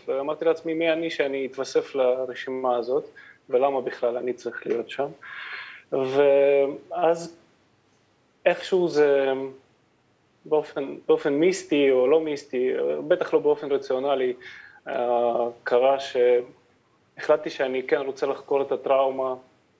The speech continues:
של המלחמה, אבל בתוך בן אדם, בתוך, אה, הנפש של הבן אדם. זאת אומרת, אחד הדברים ש-, אה, רציתי זה לגלות מה, אה, איזה טרנספורמציה עוברת הטראומה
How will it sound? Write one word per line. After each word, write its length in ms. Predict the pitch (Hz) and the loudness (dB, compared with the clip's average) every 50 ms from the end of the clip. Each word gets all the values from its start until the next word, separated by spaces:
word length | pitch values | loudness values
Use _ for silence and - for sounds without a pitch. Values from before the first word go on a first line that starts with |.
| _ _ _ _ _ _ _ _ _ - | _ _ _ _ _ _ _ _ _ -14
של 180 | - - 127 | -10 -6 -6
המלחמה, 680 | 131 127 127 123 123 - - 131 123 123 135 160 190 202 - - - _ _ _ _ _ _ - | -4 -2 -4 -4 -4 -4 -6 -4 -2 0 0 0 0 -2 -6 -14 -20 _ _ _ _ _ _ -4
אבל 460 | 131 123 123 131 127 127 127 127 127 127 | -4 0 2 2 4 4 4 2 0 -2
בתוך 480 | - - - 156 160 156 - - - - | -4 -2 2 2 2 2 0 -16 -16 -10
בן 220 | 135 131 131 127 | -4 -2 -2 0
אדם, 560 | 127 120 123 - - 135 135 135 131 131 131 127 - - _ _ _ _ _ _ _ _ _ _ _ _ _ _ - - - - - | -2 -4 -4 0 2 2 4 2 0 -2 -6 -8 -10 -16 _ _ _ _ _ _ _ _ _ _ _ _ _ _ -20 -20 -18 -20 -10
בתוך, 420 | _ - 131 131 131 - - - | _ 0 0 0 0 -2 -4 -2
אה, 220 | 143 127 123 - - | 0 0 2 2 2
הנפש 580 | 131 139 135 135 - 120 - - - - - | 2 0 0 0 -2 -8 -10 -10 -12 -12 -6
של 100 | - 123 | -4 -4
הבן 160 | 120 117 123 120 | -2 0 -2 -2
אדם. 200 | 120 123 117 113 - - - - - - - - | -2 -2 -4 -4 -6 -14 -20 -20 -20 -18 -16 -14
זאת 140 | 131 - - | -10 -4 -2
אומרת, 280 | 127 127 127 127 123 - | 0 2 2 0 0 -2
אחד 160 | 117 - 165 | 0 2 2
הדברים 320 | 160 143 139 147 151 147 | 2 2 2 0 -2 -2
ש-, 140 | 143 - - 131 131 127 120 - - - - - - - - _ _ _ - - | -4 -6 -4 -2 -2 -2 -2 -6 -10 -20 -20 -20 -20 -20 -20 _ _ _ -12 -6
אה, 300 | 127 123 123 120 - - | -4 -2 -2 -2 -2 -2
רציתי 420 | 123 123 123 - 165 165 - 196 160 | -4 -4 -4 -2 -2 0 0 0 0
זה 140 | 135 135 131 | 0 2 0
לגלות 640 | 135 123 131 135 135 151 170 - - - - - _ - - | 0 2 2 2 4 4 2 2 0 -8 -20 -20 _ -18 -14
מה, 640 | 151 143 143 147 151 151 156 160 165 165 165 165 165 - - _ _ _ _ _ _ _ _ - - | -12 -10 -10 -6 -4 0 0 2 2 2 0 -2 -4 -8 -14 _ _ _ _ _ _ _ _ -12 -10
אה, 360 | 135 131 127 127 123 123 123 123 123 123 _ _ _ _ _ _ _ _ _ _ _ _ _ _ _ _ _ _ _ _ - | -8 -6 -6 -6 -6 -6 -6 -8 -10 -10 _ _ _ _ _ _ _ _ _ _ _ _ _ _ _ _ _ _ _ _ 2
איזה 300 | 156 185 185 160 170 165 | 2 2 2 2 -2 0
טרנספורמציה 760 | - 165 156 156 - - 156 160 175 185 180 - - 151 139 | 2 0 0 0 0 -2 0 0 0 -2 -2 -2 0 2 2
עוברת 500 | 139 - 143 135 139 160 170 165 156 160 | 2 4 2 2 4 4 4 4 2 0
הטראומה 600 | 139 127 - 135 147 156 156 156 147 135 131 127 | -2 -6 -2 0 0 2 2 0 -2 -4 -8 -8